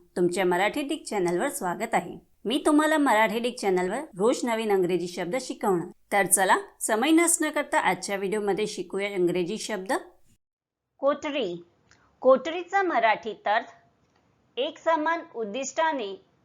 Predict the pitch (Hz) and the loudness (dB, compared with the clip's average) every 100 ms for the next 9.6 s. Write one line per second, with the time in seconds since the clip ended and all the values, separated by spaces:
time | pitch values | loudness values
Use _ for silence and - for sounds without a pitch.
0 | - 202 - 233 233 320 320 226 202 190 | -10 -10 0 0 2 0 0 0 -4 -4
1 | 214 294 _ _ _ 190 214 208 240 226 | -4 -6 _ _ _ -4 -4 0 0 2
2 | 240 180 - 202 190 208 233 269 330 _ | 0 -2 -4 -8 -6 -6 -6 -10 -10 _
3 | _ _ _ _ _ _ _ _ 240 233 | _ _ _ _ _ _ _ _ 2 2
4 | 226 262 294 349 _ _ _ _ _ - | 0 -8 -8 -10 _ _ _ _ _ -4
5 | 320 339 254 233 233 359 381 247 226 294 | -4 -2 0 0 -2 -8 -4 -4 -2 -2
6 | 302 240 175 165 _ _ _ _ _ _ | -2 -4 -12 -14 _ _ _ _ _ _
7 | _ _ - 247 247 247 254 262 311 330 | _ _ -2 -2 -2 -8 -4 -2 -2 -4
8 | 208 190 185 _ _ _ _ _ - 240 | -8 -8 -12 _ _ _ _ _ -2 0
9 | 240 - 359 - 294 269 | 0 -2 -4 -2 -2 -2